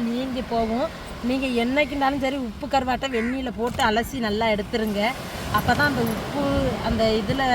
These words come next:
உள்ள அசடு எல்லாமே போகுங்க. நல்லா ஊற விட்டுருவோங்க. ஊற விட்டதுக்கு அப்புறம் நான் கருவாட்டை கண்டிப்பா எடுத்து காட்டுறேன். பாருங்க,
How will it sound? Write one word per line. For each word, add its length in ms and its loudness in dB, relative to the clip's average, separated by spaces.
உள்ள 140 0
அசடு 360 -2
எல்லாமே 340 2
போகுங்க. 500 -2
நல்லா 240 2
ஊற 120 -2
விட்டுருவோங்க. 480 -4
ஊற 180 -2
விட்டதுக்கு 360 -2
அப்புறம் 220 0
நான் 160 0
கருவாட்டை 320 2
கண்டிப்பா 380 0
எடுத்து 260 2
காட்டுறேன். 480 2
பாருங்க, 360 2